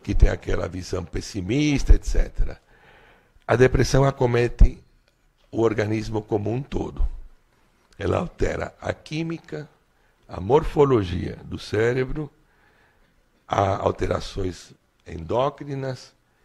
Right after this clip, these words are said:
a secreção dos hormônios, o ciclo de secreção dos hormônios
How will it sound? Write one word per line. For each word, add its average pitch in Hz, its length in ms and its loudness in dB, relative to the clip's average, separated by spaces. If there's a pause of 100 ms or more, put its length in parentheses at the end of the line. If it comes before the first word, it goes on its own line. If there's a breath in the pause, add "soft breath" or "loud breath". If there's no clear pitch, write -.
(100)
a - 80 -14
secreção 107 840 0
dos 117 260 -4
hormônios, 90 920 -4 (320 soft breath)
o 90 120 -12
ciclo - 500 -8
de 87 80 -12
secreção 87 540 -8
dos 85 240 -14
hormônios 85 760 -8